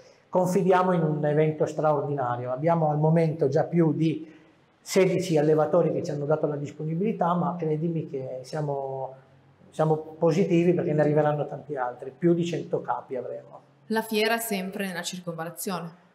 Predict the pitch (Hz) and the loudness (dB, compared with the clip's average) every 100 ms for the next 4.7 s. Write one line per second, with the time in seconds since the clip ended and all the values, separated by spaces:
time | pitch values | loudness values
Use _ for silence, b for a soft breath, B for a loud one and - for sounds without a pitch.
0 | - 139 180 190 180 156 170 170 151 - | -12 -2 4 4 4 2 2 2 2 2
1 | 175 160 160 - 170 180 175 165 208 175 | 2 2 2 0 -2 2 2 2 2 2
2 | - 151 147 - - 160 143 160 160 226 | 0 -4 -6 -10 -8 -2 2 2 4 2
3 | - 247 - 226 - 156 151 165 156 139 | 0 -2 0 0 -2 -4 -2 -2 -2 -4
4 | - 135 - 151 147 147 143 | -6 -8 -6 -6 -4 -6 -8